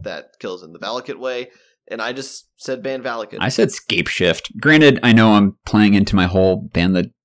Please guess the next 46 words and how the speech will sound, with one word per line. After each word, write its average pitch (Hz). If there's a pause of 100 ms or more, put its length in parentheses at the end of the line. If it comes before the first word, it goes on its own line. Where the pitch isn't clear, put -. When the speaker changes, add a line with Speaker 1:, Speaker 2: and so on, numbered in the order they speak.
(280)
Speaker 2:
card 101
in 92
the 92
name 95
of 92
the 92
deck 92
thing, 90
but 87
yeah, 127
Valakut 131
was, 110
again, 98 (440)
like, 80 (480)
option 104 (120)
one 95
B. 92 (840)
Like, 110
Speaker 1:
Yeah. -
Speaker 2:
uh, 98
J-, - (120)
John 147
and 156
I 131
seem 123
to, 98 (960)
one 214
thing 214
I 156
learned 120
is 104
John 120
and 117
I 107
have 95
a 95
very 95
similar 98
viewpoint 90
<laughs> 117
when 160
it 110
comes 110
to 110
how 110
Modern 90